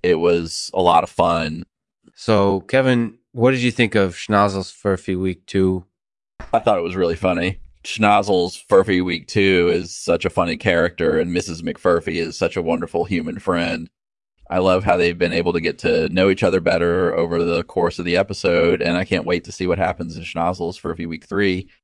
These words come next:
Speaker 2: That sounds like it's gonna be a lot of fun. Thank you, Kevin, for joining us. We appreciate it.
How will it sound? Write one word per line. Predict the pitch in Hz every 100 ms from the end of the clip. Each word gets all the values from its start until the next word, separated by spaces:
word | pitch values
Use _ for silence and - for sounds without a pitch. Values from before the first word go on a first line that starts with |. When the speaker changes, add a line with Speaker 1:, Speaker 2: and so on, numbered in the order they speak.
| _ _ _ _ _ _
Speaker 2:
That | 101 -
sounds | 98 92
like | 92 85 -
it's | 82
gonna | - 92
be | 82 87
a |
lot | 85 87 85
of | 85
fun. | - 85 80 78 80 _
Thank | - 87 82
you, | 87
Kevin, | 80 85 87 82 80 82 _
for | 85
joining | 82 85 160 160
us. | 165 - _ -
We | 107
appreciate | 107 113 104 104 104
it. | 95 92 -